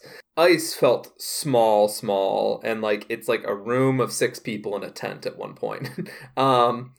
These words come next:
Ice is their other notable, for the audience, like, this, Ice is the, um, other notable, uh, The Thing riff.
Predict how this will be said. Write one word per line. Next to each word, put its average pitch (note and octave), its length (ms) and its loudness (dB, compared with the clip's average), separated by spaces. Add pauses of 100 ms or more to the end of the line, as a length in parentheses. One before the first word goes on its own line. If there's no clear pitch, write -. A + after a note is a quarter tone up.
Ice G#3 220 6
is C3+ 140 -6
their A2+ 180 4
other G2+ 460 2
notable, G#2+ 560 0
for A#2 100 -2
the G#2+ 100 2
audience, G#2 360 0
like, G#2 160 -4
this, - 180 -16
Ice A2+ 300 0
is G#2 220 -6
the, G2+ 360 -2
um, G#2 480 -8
other A2 240 0
notable, G#2+ 720 0
uh, G#2 200 0
The G#2 180 -6
Thing A#2 460 -4
riff. B2 420 0